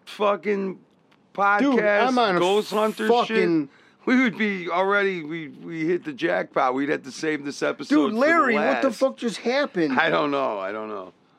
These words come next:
Speaker 2: Did you see
Speaker 1: The
Speaker 2: that?
Speaker 1: thing went back and forth. The stand moved.
Speaker 2: And I'm not even
Speaker 1: You're nowhere near it.
Speaker 2: n-, I mean
Speaker 1: <laughs> You're, like, three feet away from it.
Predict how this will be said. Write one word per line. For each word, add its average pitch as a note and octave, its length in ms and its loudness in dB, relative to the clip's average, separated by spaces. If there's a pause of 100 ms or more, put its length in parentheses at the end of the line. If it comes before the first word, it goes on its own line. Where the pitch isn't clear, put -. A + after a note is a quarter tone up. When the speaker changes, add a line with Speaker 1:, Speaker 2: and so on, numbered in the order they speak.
(200)
Speaker 2:
Did D#3+ 180 -4
you A3+ 140 4
see A#3+ 240 -2
Speaker 1:
The C#4 80 4
Speaker 2:
that? D4 100 6
Speaker 1:
thing B3+ 160 4
went F#3+ 200 2
back E3+ 340 0
and F#3+ 140 -4
forth. D3+ 500 -2
The C3+ 100 -12
stand D3 640 -4
moved. C3 600 -4 (680)
Speaker 2:
And G#3 140 2
I'm A#3+ 140 4
not B3+ 200 4
even G#3+ 460 0 (120)
Speaker 1:
You're D#3 100 -6
nowhere D#3+ 400 0
near D3 480 0
it. D#3+ 80 -4
Speaker 2:
n-, G#3+ 240 0 (160)
I G#3 120 2
mean F#3 420 0 (2250)
Speaker 1:
<laughs> - 160 -8
You're, F3 360 2
like, C3+ 240 0 (560)
three E3+ 260 -4
feet D3+ 300 -6
away B2+ 320 -4
from A2 320 -10
it. A2+ 180 -8